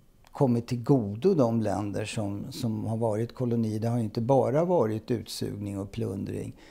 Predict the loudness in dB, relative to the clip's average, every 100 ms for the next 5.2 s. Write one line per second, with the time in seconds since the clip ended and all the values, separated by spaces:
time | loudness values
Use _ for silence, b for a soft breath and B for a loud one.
0 | B B _ -2 0 -2 2 4 4 2
1 | 0 0 -2 0 0 0 0 2 0 -2
2 | -2 0 0 0 0 0 0 -2 -6 -2
3 | -2 0 -2 b b b b -4 -4 -2
4 | 0 0 2 0 0 -4 -6 -4 -4 -4
5 | -4 -6